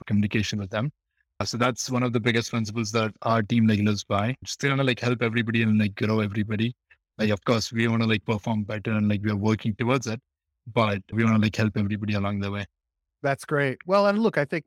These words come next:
Speaker 2: uh, I think we all know in DeFi that it, you know, partnerships, integrations, and, and shared incentives are, are a big part of why it's succeeding. And obviously it makes sense if you're a leader in the space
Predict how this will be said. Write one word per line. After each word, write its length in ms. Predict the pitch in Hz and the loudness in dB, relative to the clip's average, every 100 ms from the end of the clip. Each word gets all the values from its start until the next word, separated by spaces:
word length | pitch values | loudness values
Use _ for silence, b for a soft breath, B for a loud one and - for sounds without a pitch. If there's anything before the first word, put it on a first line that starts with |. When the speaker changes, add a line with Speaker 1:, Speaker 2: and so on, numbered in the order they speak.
| _ - | _ -18
Speaker 2:
uh, 60 | 143 _ _ _ | -18 _ _ _
I 60 | 165 | 0
think 160 | 196 | 2
we 120 | 175 | 4
all 160 | 165 170 | 4 4
know 160 | 156 143 | 2 0
in 80 | |
DeFi 400 | 131 151 - 117 | -2 -4 -4 -4
that 180 | 117 117 - | -4 -10 -12
it, 200 | 123 120 _ | -12 -12 _
you 120 | 131 | -14
know, 100 | 113 | -12
partnerships, 580 | - 156 147 - 139 - | -4 -4 -4 -6 -8 -6
integrations, 720 | 143 131 135 131 143 131 117 | -8 -2 -2 -2 -8 -8 -8
and, 260 | 117 113 117 _ - | -10 -10 -14 _ -12
and 300 | 113 117 107 | -10 -10 -12
shared 340 | - 143 139 | -4 -2 0
incentives 540 | 120 117 135 127 113 110 | -2 -6 -6 -4 -6 -6
are, 240 | 104 101 _ _ | -8 -10 _ _
are 100 | 113 | -6
a 40 | |
big 200 | 107 127 | -4 -4
part 180 | - 123 | 0 0
of 80 | 113 | 0
why 220 | 113 113 | -2 -2
it's 140 | 104 - | -4 -10
succeeding. 640 | 98 - 127 107 104 107 - | -18 -10 -8 -6 -8 -12 -12
And 320 | 110 113 107 - b b 135 | -10 -8 -10 -14 b b -6
obviously 480 | 135 131 - 123 | -4 -4 -4 -6
it 100 | 120 | -4
makes 240 | 123 123 - | -6 -8 -6
sense 280 | 131 127 113 | -8 -6 -10
if 100 | 123 | -6
you're 160 | 123 | -4
a 40 | 120 | -2
leader 380 | 120 131 127 | -4 -4 -4
in 80 | 120 | -6
the 60 | 110 | -8
space 460 | - 131 123 110 | -10 -6 -4 -6